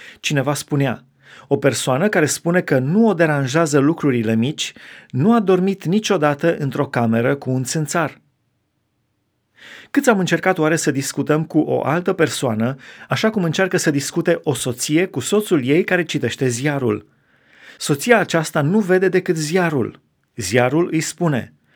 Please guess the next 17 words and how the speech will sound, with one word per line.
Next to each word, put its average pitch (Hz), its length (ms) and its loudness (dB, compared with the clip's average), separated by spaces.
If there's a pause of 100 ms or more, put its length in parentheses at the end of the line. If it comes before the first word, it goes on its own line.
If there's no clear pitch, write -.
(160)
"Te - 80 0
ascult, 165 440 2
spune 160 300 -4
mai 151 140 0
departe." 139 520 -2 (1160)
Câți 254 260 -2
dintre 156 320 0
voi 147 280 2
v-ați 151 320 -2
dăruit 143 420 2
cei - 200 0
mai 214 200 4
buni 160 360 2
ani 156 380 -2
ai 117 180 0
vieții 139 800 0
ziarului 117 720 -2